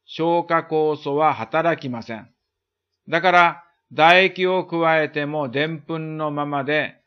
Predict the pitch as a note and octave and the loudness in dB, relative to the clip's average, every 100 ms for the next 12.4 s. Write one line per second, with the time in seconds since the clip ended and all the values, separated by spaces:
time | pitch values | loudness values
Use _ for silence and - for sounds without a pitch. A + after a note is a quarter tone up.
0 | _ _ A#2 C#3+ D3 E3 E3 D#3+ D#3+ D#3+ | _ _ 0 0 0 0 0 2 0 0
1 | D#3+ D3+ D3 D3+ D#3 D3+ D3 C3 C3+ D#3 | -2 -6 -2 2 2 0 -6 -8 -4 0
2 | E3 A#2+ B2 B2 A#2 A#2+ A#2+ - _ _ | 2 2 -2 -8 -8 -8 -10 -14 _ _
3 | _ _ _ _ _ - D3 E3 D#3+ D3+ | _ _ _ _ _ -4 0 0 0 -2
4 | C#3+ C#3+ A#2 C#3+ C#3+ C3 C3+ D#3 D3+ - | 0 0 -2 -6 -6 -4 -4 -4 -4 -6
5 | - C3 D3 C#3 E3+ D#3 A#2 A#2+ A#2+ B2 | -12 -6 -4 -4 -2 -2 -2 -6 -8 -10
6 | A#2+ A#2+ A2+ - _ _ _ _ _ _ | -10 -10 -12 -14 _ _ _ _ _ _
7 | _ _ _ _ _ - C#3+ D#3+ D#3 D#3 | _ _ _ _ _ -10 -2 2 4 2
8 | C#3+ - _ - D#3+ E3+ D#3+ D3+ C#3+ B2 | 0 -8 _ -4 0 0 0 -2 -4 -4
9 | C3+ C3 B2+ D3+ A#2 A2 A#2 B2 - _ | -8 -4 -2 -2 -2 -8 -8 -8 -10 _
10 | _ _ _ _ _ - D3+ D#3 D3 C3+ | _ _ _ _ _ -12 -6 -4 -4 -6
11 | B2 B2+ C3 B2 C3 C#3 G2+ A#2 A2+ C3 | -8 -8 -6 -4 -2 -4 -4 -10 -10 -10
12 | B2+ - _ | -10 -12 _